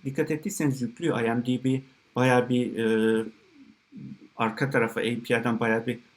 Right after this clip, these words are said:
sorgu bilgi çekiyor. Şuraya tıklıyoruz biz, değil mi?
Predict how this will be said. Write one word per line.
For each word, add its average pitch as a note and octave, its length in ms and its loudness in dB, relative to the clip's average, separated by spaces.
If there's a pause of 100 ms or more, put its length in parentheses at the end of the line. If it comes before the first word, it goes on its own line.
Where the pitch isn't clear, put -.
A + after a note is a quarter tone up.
(140)
sorgu A2+ 600 2
bilgi B2 300 0
çekiyor. - 500 -4 (520)
Şuraya G#3 500 2
tıklıyoruz G#2+ 640 0
biz, - 300 -6 (120)
değil G3+ 200 2
mi? G#2+ 280 -2